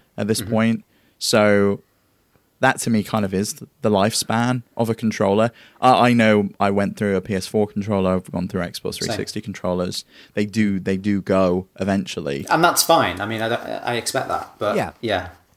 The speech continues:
Speaker 3: And, and,
Speaker 2: When
Speaker 3: and
Speaker 2: it's one
Speaker 3: especially,
Speaker 2: specific thing.
Speaker 3: especially if you're an active player, right? Like, if you're somebody who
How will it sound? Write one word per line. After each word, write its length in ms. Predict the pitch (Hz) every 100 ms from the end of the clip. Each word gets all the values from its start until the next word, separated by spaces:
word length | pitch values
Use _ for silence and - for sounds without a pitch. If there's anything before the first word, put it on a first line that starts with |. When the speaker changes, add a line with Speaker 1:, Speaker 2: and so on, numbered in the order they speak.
| - _ _ -
Speaker 3:
And, 100 | 262
and, 160 | 247 254 220
Speaker 2:
When 100 | 233
Speaker 3:
and 80 | 226
Speaker 2:
it's 80 | 127
one 120 | -
Speaker 3:
especially, 160 | - 254
Speaker 2:
specific 260 | 113 123
thing. 280 | 120 104 90 -
Speaker 3:
especially 360 | 185 - 349 254
if 80 | 180
you're 120 | 190
an 80 | 170
active 360 | 143 147 131 110
player, 380 | - 127 101 87
right? 260 | 101 123 123
Like, 220 | 123 113
if 120 | 127 131
you're 340 | 170 165 165
somebody 300 | - 147 143
who 220 | 123 123